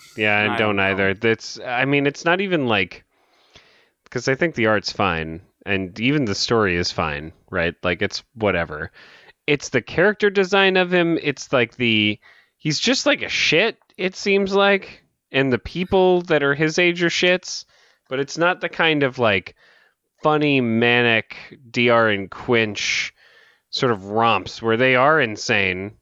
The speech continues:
Speaker 1: They're happy they're insane. They're taking you on a ride through the whole thing. This is just like watching a kid kind of be a dick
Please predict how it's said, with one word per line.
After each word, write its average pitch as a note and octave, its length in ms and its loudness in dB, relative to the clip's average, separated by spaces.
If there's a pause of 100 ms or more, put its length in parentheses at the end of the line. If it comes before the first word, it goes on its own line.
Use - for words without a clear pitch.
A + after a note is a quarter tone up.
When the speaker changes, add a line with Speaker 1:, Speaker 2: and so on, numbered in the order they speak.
(140)
Speaker 1:
They're A2+ 140 0
happy A#2+ 360 -2
they're G2+ 200 -2
insane. G2 460 -2
They're F#2+ 100 0
taking C3+ 320 -2
you A#2+ 120 2
on A2 100 0
a F#2+ 80 -2
ride A2 420 2
through G#2+ 140 -12
the F#2+ 100 -6
whole G2 200 -2
thing. F#2+ 280 -2
This A2+ 220 -6
is G#2+ 80 -6
just A2+ 260 -6
like G2+ 220 0
watching G#2+ 400 0
a F#2+ 40 -2
kid G#2+ 300 -2
kind A#2 180 0
of G2+ 60 -2
be G#2+ 160 0
a F2 40 0
dick G2 500 -2